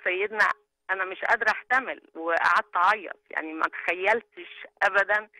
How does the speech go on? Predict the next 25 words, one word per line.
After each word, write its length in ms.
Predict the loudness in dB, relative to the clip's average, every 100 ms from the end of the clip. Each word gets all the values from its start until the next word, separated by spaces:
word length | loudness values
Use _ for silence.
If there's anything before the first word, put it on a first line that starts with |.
| -20 -18 -12
إن 80 | -2
ممكن 420 | -2 0 -2 -2 -2
سيدنا 440 | 0 0 0 -2
يقوم 440 | -2 -6 -6 -2
من 140 | -4 0
وقت 320 | 0 0 -2
راحته 520 | -2 -2 -6 -18 -18 _ _ _ _ -6
عشان 500 | -4 0 0 0 -6
يسلم 720 | -4 0 0 -2 -6 -6 -14 _ _ -4
عليا، 440 | 0 0 0 -2
وأوريدي 580 | -8 -6 -2 -2 -2 -2
أنا 140 | -4 -4
سلمت 440 | -4 -4 -6 -6 -6
عليه 240 | -8 -12 _
الصبح 340 | -10 -10 -12
وخدت 360 | -6 -2 -4 -6
بركته. 540 | -6 -4 -4 -6 -16 -14 -14 -14 -14 -4
فالحقيقة 600 | 0 0 0 -2 0 -2
الموقف 460 | -2 0 -2 -4 -14 -2 0
ده 100 | 2
أثر 440 | -2 -4 -6 -6 -6 -8
فيا 320 | -6 0 0
جدًا 400 | -2 -10 _ 0
جدًا 520 | 0 -2 0 -2 -2
بدرجة 520 | -2 2 2 2 -2